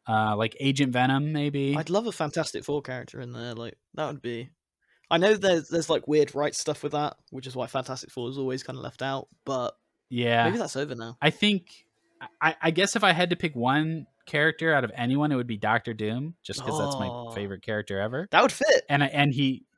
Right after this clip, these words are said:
Speaker 1: and he's mystical, yeah.
Speaker 2: Mm.
Speaker 1: So that would totally fit, but it would make a lot of sense to include Morbius, 'cause Morbius is a big part of that story, that, that the, the comic that this game's based on.
Speaker 2: Yeah.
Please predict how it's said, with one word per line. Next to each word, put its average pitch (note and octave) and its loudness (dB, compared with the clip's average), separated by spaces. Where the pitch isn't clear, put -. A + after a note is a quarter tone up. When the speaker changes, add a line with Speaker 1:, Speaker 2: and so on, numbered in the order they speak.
Speaker 1:
and C#3+ 2
he's C#3 2
mystical, D3 -2
yeah. E2+ -4
Speaker 2:
Mm. C#3+ -12
Speaker 1:
So - -2
that B2 6
would D3 2
totally C#3+ 0
fit, D#3 -2
but C3 4
it C#3+ -2
would D3 4
make D3 2
a C#3 0
lot B2+ 6
of C3 0
sense C3 -2
to C3 -2
include A#2 0
Morbius, B2+ 4
'cause A2 -2
Morbius A#2 2
is A#2 -2
a G#2+ 0
big A2 -4
part A2+ 0
of G#2+ 0
that G#2+ -4
story, B2 -4
that, A2+ -4
that F#2+ -8
the, G2 -6
the A#2+ -2
comic B2+ 0
that A2 -4
this G#2 -8
game's G#2+ -6
based G2+ -8
on. D3+ -8
Speaker 2:
Yeah. C3 -10